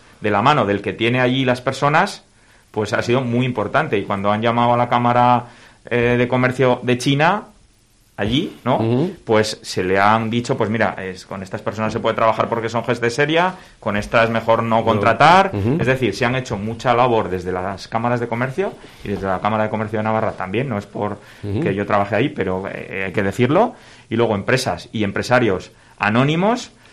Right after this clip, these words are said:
Speaker 1: que han sido, eh, que han colaborado por amor al arte y por, por intentar que no falleciera más gente, que la verdad es que
Speaker 2: Ujú.
Speaker 1: ha sido terrible,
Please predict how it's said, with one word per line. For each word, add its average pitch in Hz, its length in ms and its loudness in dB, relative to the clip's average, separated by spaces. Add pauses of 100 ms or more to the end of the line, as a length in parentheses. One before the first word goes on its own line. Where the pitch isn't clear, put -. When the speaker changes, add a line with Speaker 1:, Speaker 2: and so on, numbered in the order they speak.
(320)
Speaker 1:
que 117 100 0
han 104 80 0
sido, 165 420 0 (300)
eh, 92 460 -2
que 101 80 -2
han 98 80 -4
colaborado 110 580 2
por 95 200 -6
amor 98 360 -2
al 110 140 4
arte 120 260 0
y 92 80 -2
por, 95 320 -2
por 90 180 -2
intentar 92 380 -2
que 107 100 -2
no 104 100 -2
falleciera 101 420 0
más 98 180 -4
gente, 110 260 -4
que - 80 -12
la 87 100 -6
verdad 92 180 -8
es 98 60 -6
que 92 100 -4
Speaker 2:
Ujú. - 20 -2
Speaker 1:
ha 147 80 -4
sido 95 420 -8
terrible, 127 520 -2